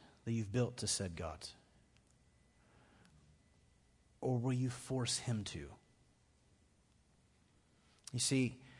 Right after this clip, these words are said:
churches all across the globe and all across America are filled with people who are right now hearing from God as he reveals himself to his people. And they'll come to a time like this in a service where they can respond.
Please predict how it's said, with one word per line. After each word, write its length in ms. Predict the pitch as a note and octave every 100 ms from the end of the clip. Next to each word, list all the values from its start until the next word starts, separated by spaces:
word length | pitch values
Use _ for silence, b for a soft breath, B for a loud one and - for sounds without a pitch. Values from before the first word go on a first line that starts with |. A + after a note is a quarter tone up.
| B B B B -
churches 440 | - C#3+ C#3 B2
all 160 | C3+ C#3+
across 460 | C#3+ D3 C#3+ -
the 120 | C#3
globe 420 | B2+ C3+ C#3 C#3+ A#2+
and 100 | A2
all 160 | B2+
across 380 | B2+ - C3 -
America 460 | B2+ B2+ A#2+ A#2 G#2+
are 120 | A2
filled 380 | - C#3 C#3 B2+
with 140 | A#2+
people 420 | - B2 A#2+ G#2+
who 160 | A#2+ A2+
are 220 | A2 G#2 - B B -
right 260 | A#2+ B2+
now 440 | B2+ B2+ A#2+ G#2 F#2+ - - -
hearing 340 | - C#3 C3+
from 220 | C3 C3 A#2+
God 260 | B2 B2
as 100 | A2+
he 100 | A2+
reveals 440 | A2 G2 A2+ C3 B2
himself 460 | A#2+ - B2+ B2
to 100 | -
his 120 | B2
people. 500 | - A#2+ A2 F#2+ F2 - - - b b b b b b -
And 120 | G2+
they'll 80 | G#2
come 260 | B2+ B2+
to 120 | B2+ C#3
a 40 |
time 320 | C3 C3+ C3+
like 200 | C3+ C3+
this 200 | C3+ C3
in 120 | C#3+
a 40 | C#3
service 400 | - A#2+ A2+ -
where 100 | G#2
they 140 | G#2+
can 160 | G#2+ B2
respond. 600 | B2+ - F#3 F3 G2